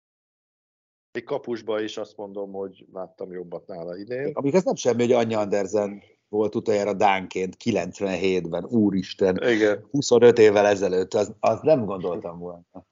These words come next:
Speaker 2: Mondjuk
Speaker 1: Ö,
Speaker 2: valóban nem volt nagy egyéniségük a
Speaker 1: Viszont
Speaker 2: dánoknak.
Speaker 1: a férfiaknál a, a Landit
Speaker 2: A Landit
Speaker 1: is, és
Speaker 2: az
Speaker 1: a,
Speaker 2: rendben van.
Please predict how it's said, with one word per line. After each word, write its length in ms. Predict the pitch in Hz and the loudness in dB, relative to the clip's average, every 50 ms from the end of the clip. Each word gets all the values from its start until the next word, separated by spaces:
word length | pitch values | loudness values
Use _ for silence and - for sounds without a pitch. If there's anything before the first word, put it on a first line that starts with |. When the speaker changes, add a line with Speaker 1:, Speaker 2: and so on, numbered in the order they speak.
| _ _ _ _ _ _ _ _ _ _ _ _ _ - | _ _ _ _ _ _ _ _ _ _ _ _ _ 4
Speaker 2:
Mondjuk 240 | - 139 151 160 - | 6 8 8 8 8
Speaker 1:
Ö, 20 | |
Speaker 2:
valóban 340 | 165 160 135 117 110 107 113 | 8 8 8 8 6 2 0
nem 120 | 113 - - - - - _ - | -2 -6 -10 -16 -20 -20 _ -18
volt 180 | 98 95 92 | -16 -16 -10
nagy 140 | - 98 98 | -6 -4 -2
egyéniségük 680 | 98 95 95 92 87 92 90 - 101 95 95 90 - | -2 -2 -4 -6 -8 -8 -10 -8 -8 -6 -6 -6 -6
a 60 | - | -4
Speaker 1:
Viszont 200 | 95 95 98 92 | -2 -2 -2 -2
Speaker 2:
dánoknak. 240 | 95 95 95 - 151 | -2 -2 -2 -4 -4
Speaker 1:
a 40 | - | -4
férfiaknál 640 | - 175 165 - - 160 147 135 - 151 135 131 127 | -2 -4 -4 -4 -6 -6 -6 -6 -8 -8 -8 -6 -6
a, 240 | 127 127 127 123 123 - - - - - - - 151 - - 147 147 | -6 -6 -6 -6 -8 -10 -14 -20 -20 -20 -20 -20 -20 -20 -16 -14 -12
a 60 | 127 | -10
Landit 240 | 127 131 143 143 151 | -8 -8 -2 4 6
Speaker 2:
A 40 | 165 | 8
Landit 240 | 151 135 127 123 110 | 8 8 6 4 -2
Speaker 1:
is, 80 | - | -8
és 80 | 123 113 | -6 -6
Speaker 2:
az 160 | 107 104 - | -6 -4 -2
Speaker 1:
a, 40 | 113 | 0
Speaker 2:
rendben 320 | 110 110 107 104 95 95 | 0 0 -2 -2 -10 -10
van. 180 | 95 90 87 | -10 -10 -10